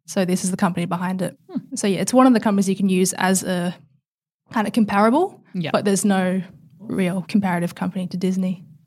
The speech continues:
Speaker 2: Yeah, I think that we did pick a challenging one in the fact that it's so big, but I guess that's, it makes it a little bit more fun to,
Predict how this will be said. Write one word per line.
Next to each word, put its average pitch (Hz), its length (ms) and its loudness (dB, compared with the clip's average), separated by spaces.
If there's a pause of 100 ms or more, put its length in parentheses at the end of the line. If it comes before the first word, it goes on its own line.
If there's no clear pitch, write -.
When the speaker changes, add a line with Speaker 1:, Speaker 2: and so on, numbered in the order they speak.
Speaker 2:
Yeah, 156 300 2
I 139 80 0
think 175 200 -4
that - 220 -2
we 175 280 2
did 208 200 2
pick 214 200 2
a 190 100 4
challenging 170 560 0
one 151 260 2
in 202 220 2
the 180 80 0
fact 165 240 -2
that 175 140 -4
it's - 120 -10
so 160 220 0
big, 156 460 -4
but 165 160 4
I 160 80 4
guess 170 180 -2
that's, - 460 -4
it 190 100 0
makes 208 240 4
it 214 40 0
a 196 60 2
little 180 140 0
bit 165 140 -4
more 165 160 -2
fun 160 400 -4
to, 147 340 -4